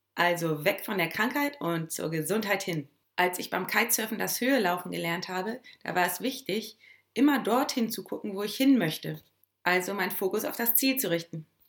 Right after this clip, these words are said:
Und auch Rennfahrer oder Motorradfahrer werden darauf trainiert, dorthin zu schauen, wo sie hin möchten. Und das ist im Unterbewusstsein nichts anderes. Wenn du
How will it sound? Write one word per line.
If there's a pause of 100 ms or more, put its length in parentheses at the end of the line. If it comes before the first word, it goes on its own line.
(160)
Und
auch
Rennfahrer
oder
Motorradfahrer (280)
werden (300)
darauf
trainiert,
dorthin
zu
schauen,
wo
sie
hin
möchten. (320)
Und
das
ist (360)
im
Unterbewusstsein
nichts
anderes.
Wenn
du